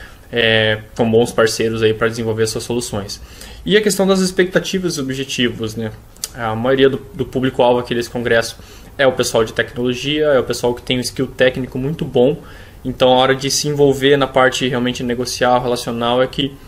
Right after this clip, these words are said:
isso tem que ser muito claro, porque é lá onde que as dúvidas e os problemas acabam acontecendo, as pessoas acabam tendo realmente problemas mesmo. Ok,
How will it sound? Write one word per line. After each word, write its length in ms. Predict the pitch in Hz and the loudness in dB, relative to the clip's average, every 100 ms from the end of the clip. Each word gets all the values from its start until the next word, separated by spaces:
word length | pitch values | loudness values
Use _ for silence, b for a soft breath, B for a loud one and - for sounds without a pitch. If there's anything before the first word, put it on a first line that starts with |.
| B B - | B B -8
isso 220 | 131 135 | -2 -2
tem 140 | 135 | -2
que 60 | 131 | -2
ser 140 | - | -2
muito 360 | 131 131 131 - | 0 -2 -6 -14
claro, 500 | - 135 123 120 101 92 - | -6 2 4 4 2 -10 -16
porque 220 | 104 110 | -10 -6
é 20 | |
lá 220 | 107 110 | -4 -4
onde 240 | 117 120 120 | -4 -4 -6
que 160 | - | -2
as 320 | 123 120 120 123 | 0 0 -2 -4
dúvidas 400 | 120 117 123 120 | -6 -4 -6 -6
e 20 | |
os 80 | 120 | -4
problemas 360 | 123 117 123 | -4 -2 -4
acabam 260 | 127 120 123 | -4 -4 -4
acontecendo, 400 | 127 120 - 120 | -6 -6 -6 -6
as 80 | - | -6
pessoas 560 | 139 - 131 127 - B B B - | -6 -2 -2 -2 -8 B B B -6
acabam 320 | - 127 131 | 0 0 0
tendo 300 | 131 131 127 - | -2 -2 -4 -6
realmente 380 | 139 127 127 - | -2 -2 -2 -2
problemas 480 | 139 127 127 147 | 0 2 2 0
mesmo. 300 | 139 110 101 - - B B B B B B B - | -2 -4 -4 -12 -18 B B B B B B B -4
Ok, 460 | 190 - 113 107 | -2 0 0 0